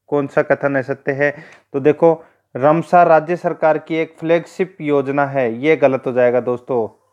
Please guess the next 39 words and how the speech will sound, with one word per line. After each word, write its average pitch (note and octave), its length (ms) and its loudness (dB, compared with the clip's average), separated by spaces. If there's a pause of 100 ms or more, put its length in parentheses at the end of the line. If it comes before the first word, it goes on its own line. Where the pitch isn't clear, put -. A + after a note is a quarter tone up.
रमसा C3 380 2
है C#3+ 240 4
वो C3 160 -2
राज्य B2+ 260 0
सरकार C3+ 380 0
की C3+ 120 -8
एक B2+ 140 -10
फ्लैग-, - 500 -6 (180)
फ्लैगशिप D3 460 -4
योजना C#3 340 0
नहीं C3+ 300 -4
है। B2 260 -2 (760)
दूसरा D3 300 2
है, E3+ 420 4 (160)
रमसा D3+ 420 2
के F3 120 -4
अंतर्गत E3 500 -2
पाँच E3 260 -2
किलोमीटर E3 500 -4
पर D#3+ 200 0
माध्यमिक D3+ 600 -2
विद्यालय D#3+ 640 0
और D3+ 180 -2
सात D3+ 440 -2
से E3+ 180 -8
दस D#3+ 340 -6
किलोमीटर D3+ 580 0 (480)
पर D3 140 4
उच्च E3+ 440 -4
माध्यमिक D3 640 -2
विद्यालय C3+ 580 2 (240)
उपलब्ध C#3+ 400 -2
कराने C3+ 340 -2
का C3 100 -2
लक्ष्य B2+ 320 -4
है, C#3+ 300 -2
बिल्कुल C3 280 -6
सही C#3+ 260 -2
है। D3+ 300 0